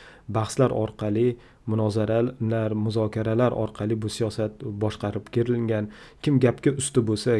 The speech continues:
kim, e, kimning gapi asosli ko'rinsa, shuni gapi olingan. E, yoki biron bir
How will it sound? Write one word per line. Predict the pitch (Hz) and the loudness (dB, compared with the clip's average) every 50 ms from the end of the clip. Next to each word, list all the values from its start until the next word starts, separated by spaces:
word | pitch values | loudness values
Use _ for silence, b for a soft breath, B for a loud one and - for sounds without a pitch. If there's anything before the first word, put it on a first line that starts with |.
| 107 | 0
kim, | - - 131 135 127 127 B B B B B B B | -2 0 2 2 2 0 B B B B B B B
e, | - 104 101 98 98 95 98 98 101 107 - - - 104 - | -4 -2 -2 -2 -2 -2 -4 -4 -6 -8 -10 -10 -10 -8 -4
kimning | - 113 117 123 131 127 110 | 0 2 4 6 6 4 4
gapi | 113 107 101 - - 139 | 2 0 0 2 0 0
asosli | - 120 110 - - 110 104 - - 131 117 | 0 0 -2 0 0 0 0 0 2 2 2
ko'rinsa, | - - 110 104 104 101 101 - - 160 180 175 | 2 2 -2 0 0 -2 -2 0 0 0 0 0
shuni | - - 113 113 113 | -2 -2 -2 -2 0
gapi | 107 110 104 - - | 0 0 -2 0 0
olingan. | 113 113 110 110 107 101 98 90 82 85 - - _ b b b b b b b b b _ _ _ - | 0 0 0 0 0 -2 -4 -6 -8 -10 -12 -16 _ b b b b b b b b b _ _ _ -18
E, | - - - - - - - - - _ - - _ - - - - - - 104 110 | -16 -16 -16 -16 -18 -20 -20 -20 -20 _ -20 -20 _ -20 -20 -20 -18 -8 -4 -2 0
yoki | 107 104 107 - 123 123 127 - - - - - - - - - 208 156 127 - - - - - _ - - - - _ - - - - - - - | 0 0 2 4 4 4 4 2 0 -8 -16 -18 -16 -16 -16 -16 -16 -18 -18 -18 -18 -18 -20 -20 _ -20 -20 -20 -20 _ -20 -20 -20 -20 -20 -10 -4
biron | 117 113 110 107 107 110 | -2 0 2 2 2 2
bir | 110 117 120 | 2 0 0